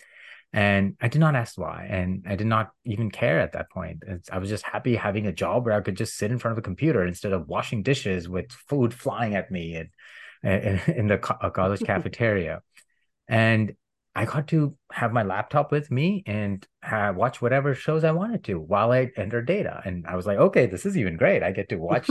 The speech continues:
Speaker 2: <laughs>
Speaker 1: my favorite
Speaker 2: Yeah.
Speaker 1: shows." And I went through a bunch of T V shows. Like, I watched a bunch of Friends then. <laughs> And I don't, I, you know, I didn't feel a sense of purpose and meaning from that work. However, what was meaningful for me in that was the working conditions.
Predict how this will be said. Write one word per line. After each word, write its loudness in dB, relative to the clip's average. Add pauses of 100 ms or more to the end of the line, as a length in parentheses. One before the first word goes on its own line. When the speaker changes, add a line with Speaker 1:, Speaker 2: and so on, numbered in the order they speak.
(140)
Speaker 2:
<laughs> -2
Speaker 1:
my 6
favorite -4
Speaker 2:
Yeah. -6
Speaker 1:
shows." 4
And 2 (380)
I 4
went 6
through 0
a -2
bunch 4
of -6
T -4
V 0
shows. 4
Like, -10
I -6
watched 0
a -6
bunch -4
of -14
Friends 4
then. 4 (180)
<laughs> -20
And 0
I 2
don't, 4
I, 2
you 0
know, -6 (100)
I 4
didn't 8
feel 4
a 2
sense -2
of -8
purpose 2
and 0
meaning 2
from -4
that 0
work. 0
However, 0 (440)
what 2
was 0
meaningful -2 (300)
for -2
me 4
in 0
that -2
was -14
the -4
working 0
conditions. -14